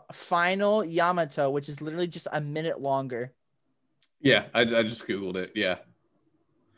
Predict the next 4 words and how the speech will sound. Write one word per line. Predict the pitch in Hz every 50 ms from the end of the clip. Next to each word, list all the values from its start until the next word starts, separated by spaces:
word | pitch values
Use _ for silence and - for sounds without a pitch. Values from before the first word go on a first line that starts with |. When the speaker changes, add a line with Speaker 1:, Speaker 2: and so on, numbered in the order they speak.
| _ _ _ _ _ _ _ _ _ _ 165
Speaker 1:
Oof. | 160 156 143 143 - - - - - _ _ _ _ _ _ _ _ _ _ _ _ _ _ _ _
That | 156 156 151 143
is | 127 117 -
crazy. | - - - - 147 131 131 143 143 151 160 160 151 139 127 120 120 120 135